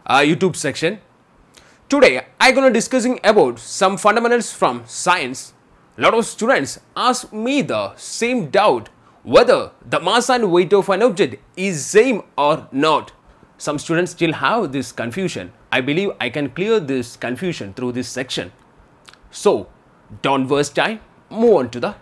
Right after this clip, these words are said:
topic. First of all, what do you mean by mass? വളരെ സിമ്പിളായിട്ട് പറഞ്ഞു കഴിഞ്ഞാൽ, മാസ് എന്ന് വെച്ച് കഴിഞ്ഞാൽ ഒരു വസ്തുവിൽ എത്രത്തോളം ദ്രവ്യം അടങ്ങിയിരിക്കുന്നു,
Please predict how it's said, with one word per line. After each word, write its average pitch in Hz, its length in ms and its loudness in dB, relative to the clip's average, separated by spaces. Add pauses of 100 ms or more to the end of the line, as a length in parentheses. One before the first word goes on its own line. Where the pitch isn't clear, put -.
(140)
topic. 180 380 2 (960)
First 254 240 0
of 285 100 -4
all, 95 140 -6 (220)
what 220 160 2
do 285 40 0
you 277 60 2
mean 247 120 0
by 143 220 0
mass? 110 540 -8 (640)
വളരെ 208 220 2
സിമ്പിളായിട്ട് 185 520 2
പറഞ്ഞു 156 260 2
കഴിഞ്ഞാൽ, 110 300 -2 (420)
മാസ് 175 260 4
എന്ന് 214 140 4
വെച്ച് 196 140 0
കഴിഞ്ഞാൽ 127 280 0 (100)
ഒരു 208 140 0
വസ്തുവിൽ 208 480 0
എത്രത്തോളം 220 680 2
ദ്രവ്യം 175 420 2
അടങ്ങിയിരിക്കുന്നു, 165 680 -2